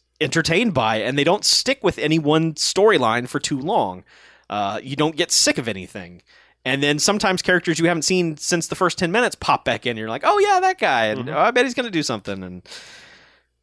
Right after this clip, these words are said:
Speaker 1: I don't know. It's, it's, <sighs>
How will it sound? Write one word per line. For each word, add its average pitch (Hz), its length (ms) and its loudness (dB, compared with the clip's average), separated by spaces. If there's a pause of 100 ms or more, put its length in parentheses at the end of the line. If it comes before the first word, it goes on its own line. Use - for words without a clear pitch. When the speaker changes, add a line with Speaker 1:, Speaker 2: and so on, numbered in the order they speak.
(440)
Speaker 1:
I 165 120 0
don't 143 120 2
know. 101 300 0
It's, - 280 -2
it's, - 500 -2
<sighs> - 400 -10